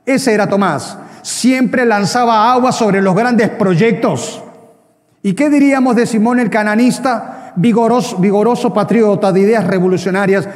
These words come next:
Y por supuesto aparece en la lista final Judas Iscariote. ¿Quién fue Judas Iscariote?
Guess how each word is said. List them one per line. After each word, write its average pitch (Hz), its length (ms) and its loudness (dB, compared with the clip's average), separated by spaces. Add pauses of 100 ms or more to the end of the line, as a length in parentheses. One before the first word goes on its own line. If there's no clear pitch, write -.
(120)
Y 226 80 0
por 254 140 -2
supuesto 269 360 0
aparece 240 380 0
en 254 40 -2
la 233 80 0
lista 240 240 0
final 302 640 -2
Judas 349 500 2
Iscariote. 277 840 2
¿Quién 311 200 2
fue 302 140 0
Judas 339 340 0
Iscariote? 302 840 0